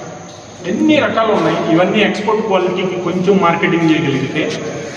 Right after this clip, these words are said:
ఇప్పుడు, ఇప్పుడు మనం చైనాకి కాంపిటేటివ్గా వెళ్ళగలుగుతున్నాం వరల్డ్లో. కానీ అది ముందే చేస్తుంటే, మన బాస్మతి కానీ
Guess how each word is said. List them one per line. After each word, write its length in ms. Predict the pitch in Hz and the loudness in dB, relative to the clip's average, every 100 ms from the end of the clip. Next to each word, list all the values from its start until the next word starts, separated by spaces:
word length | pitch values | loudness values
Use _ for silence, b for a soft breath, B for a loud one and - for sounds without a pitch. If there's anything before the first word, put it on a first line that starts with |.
| - | -8
ఇప్పుడు, 260 | 180 - 269 | -6 0 2
ఇప్పుడు 240 | - 254 | 4 4
మనం 400 | 240 220 220 214 185 | 4 4 4 2 2
చైనాకి 640 | 190 202 202 185 202 196 | 2 2 2 0 0 0
కాంపిటేటివ్గా 880 | 180 185 196 190 185 185 185 202 196 185 - - 190 - - | 2 2 2 4 4 4 2 2 0 -4 -6 -8 -8 -10 -4
వెళ్ళగలుగుతున్నాం 720 | 160 175 190 185 147 135 131 | 0 2 2 0 0 -2 0
వరల్డ్లో. 340 | 139 139 123 139 - - - - - 196 | 0 0 0 0 -2 -2 -4 -4 -4 -2
కానీ 180 | 180 233 | 0 2
అది 140 | 202 | 2
ముందే 360 | 196 208 214 214 | 2 2 0 0
చేస్తుంటే, 540 | - 196 220 220 208 202 214 208 240 202 208 - - - - - - - - - - - - - - - - - - 156 | 0 -2 -2 -2 -4 -6 -8 -10 -12 -14 -14 -16 -16 -16 -18 -18 -18 -18 -18 -18 -16 -16 -16 -16 -18 -16 -16 -16 -10 -2
మన 200 | 139 135 | 2 4
బాస్మతి 500 | 135 147 143 147 135 | 2 2 0 0 0
కానీ 520 | 143 156 143 107 | 0 2 0 0